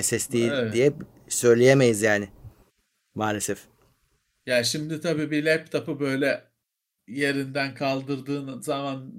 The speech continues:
Speaker 2: ma-, mavi ekran veriyorsa bir şeyler şimdi onu tutuyorsun, o tabii bir gövdesi
Speaker 1: Evet.
Speaker 2: kasılıyor ediyor. Bir şey değiyor, bir şey bir şeye değiyor olabilir.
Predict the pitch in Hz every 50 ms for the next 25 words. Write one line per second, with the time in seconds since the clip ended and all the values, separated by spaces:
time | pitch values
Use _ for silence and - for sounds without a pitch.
0 | - 143 147 147 143 143 139 139 135 139 156 143 139 - - 151 147 143 143 139
1 | 143 147 147 147 123 107 - - - 160 165 175 180 - _ _ _ _ _ _
2 | _ _ _ _ _ _ _ _ _ _ _ _ _ _ _ _ _ _ _ _
3 | _ _ _ _ _ _ 135 135 120 - 185 170 160 165 175 175 165 156 - -
4 | 165 151 156 156 151 156 156 156 - - - - 170 165 - 175 165 160 151 156
5 | 156 165 156 156 156 151 156 151 147 151 147 151 147 147 151 - 113 117 117 -
6 | 147 - - 160 156 156 156 160 151 151 151 151 170 156 127 117 123 117 - 165
7 | 160 156 147 143 147 151 151 160 170 165 147 127 135 151 156 - 165 160 151 139
8 | 127 - 147 156 170 170 151 165 165 165 170 180 180 180 170 170 165 165 165 160
9 | 156 139 107 - - - - _